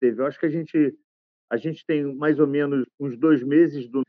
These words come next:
Nesses últimos dois meses, ainda sem o El Niño, o El Niño,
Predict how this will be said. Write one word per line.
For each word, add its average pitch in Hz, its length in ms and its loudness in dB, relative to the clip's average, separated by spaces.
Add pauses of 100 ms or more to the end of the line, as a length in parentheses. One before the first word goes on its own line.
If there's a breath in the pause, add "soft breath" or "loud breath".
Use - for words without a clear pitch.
(260)
Nesses 214 440 2
últimos 202 420 0
dois 185 320 10
meses, 143 640 4
ainda 170 400 0 (240)
sem 247 160 4
o 247 140 6
El 180 180 4
Niño, 160 320 0 (340)
o 147 120 6
El 160 180 8
Niño, 147 480 0